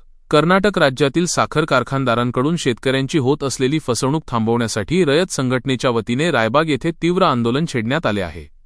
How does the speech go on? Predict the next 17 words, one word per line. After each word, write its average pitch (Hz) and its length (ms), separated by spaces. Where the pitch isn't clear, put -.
या 196 140
आंदोलनास 175 500
शिवसेना 139 480
उद्धव 147 300
बाळासाहेब 123 480
ठाकरे 127 320
मिरज 151 360
विधानसभा 135 540
क्षेत्र 139 360
प्रमुख 139 300
किरण 131 240
कांबळे 120 380
यांनी 135 300
जाहीर 120 260
पाठिंबा 117 400
दिला 98 240
आहे. 82 280